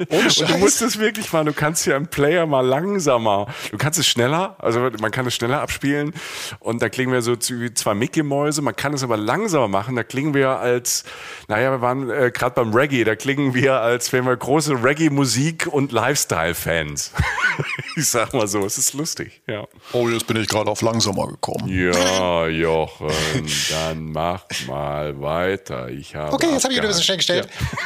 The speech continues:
Speaker 1: Ja.
Speaker 2: Ähm, nein, ähm, gar nicht weit weg davon.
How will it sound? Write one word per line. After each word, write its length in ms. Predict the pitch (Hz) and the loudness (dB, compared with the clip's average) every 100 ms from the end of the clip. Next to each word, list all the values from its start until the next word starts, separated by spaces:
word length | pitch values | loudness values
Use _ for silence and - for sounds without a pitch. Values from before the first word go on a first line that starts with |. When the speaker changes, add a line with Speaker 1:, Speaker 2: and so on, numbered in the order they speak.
| - | 0
Speaker 1:
Ja. 120 | 143 | 0
Speaker 2:
Ähm, 220 | 147 151 147 - - - - - 151 - - | 2 0 -4 -8 -10 -12 -8 -6 -6 -8 -4
nein, 400 | 131 135 135 117 - | 0 0 0 -2 0
ähm, 360 | 131 135 139 | 2 0 0
gar 160 | 135 156 | 0 0
nicht 160 | 160 | 0
weit 160 | 147 131 | 0 0
weg 160 | 165 - | -2 -2
davon. 500 | 120 - 117 147 | -2 0 -2 -4